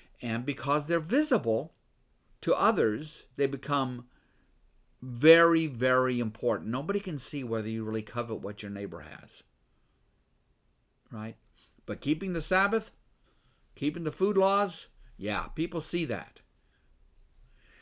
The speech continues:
So they become really important, and the Pharisees really hang on to them. So now Jesus is in hot water again.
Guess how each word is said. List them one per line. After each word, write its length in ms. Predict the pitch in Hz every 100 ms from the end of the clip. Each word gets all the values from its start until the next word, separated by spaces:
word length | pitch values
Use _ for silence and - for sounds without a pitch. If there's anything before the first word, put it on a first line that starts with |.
| - - - _
So 140 | - 110
they 120 | 120
become 340 | 123 123 110
really 440 | 131 151 165 156 151
important, 460 | 143 131 131 82
and 80 | 90
the 60 | 101
Pharisees 560 | 143 135 120 131 120
really 580 | 127 135 147 151 147 135
hang 300 | 127 135 127
on 260 | 123 117 95
to 80 |
them. 360 | 82 73 - 107
So 200 | - 98
now 300 | 101 117 139
Jesus 580 | 120 131 131 120 123 113
is 200 | 127 120
in 100 | 135
hot 220 | 139 165
water 400 | 160 185 220 180
again. 460 | 120 101 85 73